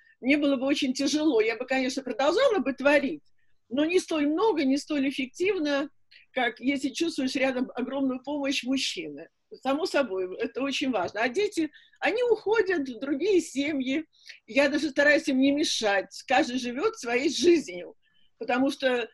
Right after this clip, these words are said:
будешь мешать, берёшь ответственность на себя за их решение. Это опасно. Я могу только дать советы по жизни, вот как мне родители давали, я их всё помню.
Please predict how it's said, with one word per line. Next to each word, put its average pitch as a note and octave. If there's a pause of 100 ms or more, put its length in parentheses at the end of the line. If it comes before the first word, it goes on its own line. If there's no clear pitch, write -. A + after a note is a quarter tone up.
(200)
будешь C#4
мешать, G4
берёшь C4
ответственность C#4
на C4
себя B3+
за B3
их D4
решение. E3 (280)
Это D#4+
опасно. B3
Я A3
могу B3+
только B3+
дать F#4
советы G3 (440)
по -
жизни, B3
вот G#3+
как C4
мне A3+
родители G#3+
давали, F4
я C#4+
их D4
всё G#4+
помню. F#3